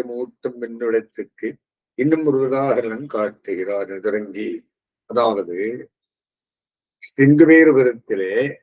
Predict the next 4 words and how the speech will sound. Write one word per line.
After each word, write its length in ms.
எழுந்தருளி 760
ஸ்ரீ 240
குகப்பெருமாளை 880
விஷயீகரித்தருளினதென்று 1400